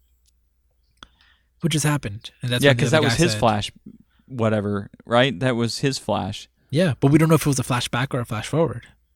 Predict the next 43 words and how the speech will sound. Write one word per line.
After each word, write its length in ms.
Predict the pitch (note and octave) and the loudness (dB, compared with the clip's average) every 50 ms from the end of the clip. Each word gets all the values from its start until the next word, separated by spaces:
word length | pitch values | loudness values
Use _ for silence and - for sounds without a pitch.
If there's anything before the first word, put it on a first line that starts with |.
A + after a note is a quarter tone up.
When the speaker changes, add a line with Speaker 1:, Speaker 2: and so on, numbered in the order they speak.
| _ _ _ _ - | _ _ _ _ 0
Speaker 2:
Right. 320 | A#2 A#2 A2 G2+ D#2+ - - _ _ _ _ _ _ _ _ _ _ _ _ - | 2 2 2 2 0 -6 -10 _ _ _ _ _ _ _ _ _ _ _ _ 2
Speaker 1:
Or 120 | D3 C3+ | 2 4
something 340 | - - C#3+ B2+ - A#2+ C#3 | 4 2 0 -2 -2 -2 -2
else, 200 | E3+ C#3 A#2+ - | -2 -2 -2 -4
right? 160 | - C3 C3 | -4 -4 -4
He's 140 | A#2+ A2+ G#2 | -4 -6 -4
a, 80 | G#2+ G#2 | 2 6
Speaker 2:
Or, 160 | D3 E3+ F3 | 8 8 8
Speaker 1:
it's 80 | - - | 8 4
different 180 | - - - G3+ | 2 4 6 6
Speaker 2:
yeah, 120 | F#3 C#3 | 8 8
Speaker 1:
for 60 | A#2+ | 8
Speaker 2:
it, 40 | A#2+ | 6
Speaker 1:
everybody. 220 | - E2+ G#2 G#2 - | 4 0 -2 -2 0
Speaker 2:
I 100 | B2+ C#3 | 0 0
think 240 | - G#3 F#3 C#3+ B2 | 0 0 -2 -2 0
Zathras 440 | A#2 C#3+ D#3 E3 - - B2+ A#2+ - | 2 2 2 2 0 -2 -2 0 0
even 220 | C3+ A#2+ A#2 A#2 | 0 0 2 2
hinted 260 | A#2+ B2+ A#2 G#2 A2 A2 | 2 2 2 2 2 2
at 100 | A2 E2 | 2 0
the 60 | C#2+ | 0
possibility 540 | - - B2 A2+ A2+ - A2+ G#2+ G#2+ G#2 G#2 | 0 0 0 0 0 -2 -2 0 0 2 2
that 120 | G#2 G#2+ E2 | 0 0 0
it 60 | G2 | 0
might 180 | A2 A2 F#2+ | 2 0 2
be 100 | F#2+ G#2+ | 0 0
alternate 420 | D#2+ E2+ G#2+ A2 - - G2 E2 C2+ | 2 2 2 0 -2 -4 -6 -4 -4
realities. 680 | E2+ F#2+ G2+ A#2 C#3+ B2+ F#2+ F2 C2+ B1+ B1 - - - _ _ _ _ _ - - - - - - - - - _ - | -2 0 2 2 2 2 2 0 -4 -8 -10 -10 -12 -14 _ _ _ _ _ -20 -20 -20 -20 -20 -20 -20 -20 -20 _ -8
Speaker 1:
Uh, 420 | D#3+ F3 F#3+ G#3 G#3 G#3 G#3 G#3 - - - - - | -6 -4 -4 -2 -2 -2 -2 -2 -4 -4 -8 -2 2
I 100 | F#3+ A#3 | 4 6
didn't 140 | C4+ C4+ F3+ | 6 6 6
get 120 | D3 C3 | 4 2
that. 220 | - A2 A#2 B2 C3+ | 2 0 0 2 2
What, 160 | C#3 C#3 D3 | 2 2 4
what 140 | C#3+ E3+ E3 | 4 4 4
did 100 | - C#3+ | 4 2
he 60 | D3+ | 0
say 260 | C#3+ - - B2+ B2+ | 0 0 0 0 0
that 160 | C3 B2 A#2 A2+ | 0 -2 -4 -4
made 220 | A#2 A#2 A#2 A#2 | -4 -4 -6 -6
you 220 | A2+ A2 G#2 G#2+ | -6 -6 -6 -6
think 200 | G#2+ - A#2+ A2+ - | -6 -6 -6 -6 -6
that? 320 | - - - - _ - | -10 -12 -12 -16 _ -20